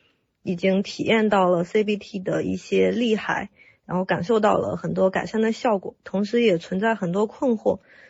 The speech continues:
觉得C B T在解决有些问题的时候好像不太好用。然后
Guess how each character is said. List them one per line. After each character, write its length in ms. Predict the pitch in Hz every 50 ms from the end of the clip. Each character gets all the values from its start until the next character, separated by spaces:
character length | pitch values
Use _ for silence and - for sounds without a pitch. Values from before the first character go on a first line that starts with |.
| _ _ _
觉 160 | - 208 202
得 160 | 208 240 240
C 160 | 226 - 269 254
B 160 | 254 262 247
T 220 | - - 262 240
在 500 | 226 - - 240 220 208 196 185 185 190
解 220 | 190 - - 165 165
决 240 | 175 180 180 202
有 120 | 226 208 185
些 140 | 180 - 233
问 220 | 240 277 285 254
题 100 | - 214
的 140 | 202 202 202
时 180 | - - 190
候 220 | 196 214 226 226 - _ - - - _
好 220 | _ - 190 185 180
像 460 | 185 - 262 254 247 233 226 220 214
不 180 | 220 - 190 196
太 260 | - - 262 254 240
好 280 | 233 - - - -
用。 260 | 165 220 285 302 220 - _ _ _ _ _ _ _ _ _ _ _ _ _ _ _ _ _ _ _ _ _ _
然 120 | - 190 185
后 480 | - - 247 233 220 220 220 220 233